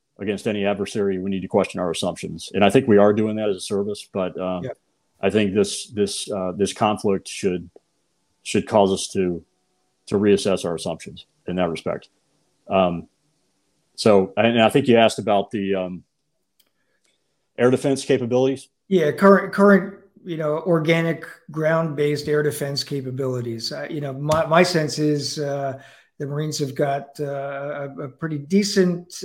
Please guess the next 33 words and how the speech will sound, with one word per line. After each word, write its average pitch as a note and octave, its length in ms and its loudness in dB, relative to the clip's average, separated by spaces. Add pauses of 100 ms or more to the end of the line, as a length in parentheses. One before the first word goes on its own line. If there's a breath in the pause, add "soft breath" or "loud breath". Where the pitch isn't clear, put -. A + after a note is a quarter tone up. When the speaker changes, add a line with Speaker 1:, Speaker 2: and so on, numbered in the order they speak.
Speaker 2:
uh, D3 300 -4 (120)
ver-, D#3 340 -4
but, D3+ 280 -6
but, D3 320 -6
but, D3 260 -8 (320)
you D3+ 140 -12
know, B2+ 260 -14
uh, C#3 180 -12 (320)
highly E3 300 0
mobile, D#3+ 440 4
capable D3+ 500 -4
Stinger-based, D3 1000 0 (460 soft breath)
um, C3+ 220 -8
but D3+ 80 -4
that's G3 180 4
pretty G3 220 2
short F#3+ 300 0
range, C#3 360 -4
right? C#3+ 220 -6
And C#3 320 -8
pretty D3+ 220 -6
low D3 260 2
altitude D3 760 -2
kind C#3+ 200 -8
of C#3 100 -10
thing. D3 380 -4
And B2+ 160 -12 (300 soft breath)
generally, C#3+ 580 -6
uh, C3 120 -8
you C3+ 100 -10
know, C3+ 80 -10
I C#3+ 240 -6
R, C#3+ 440 -6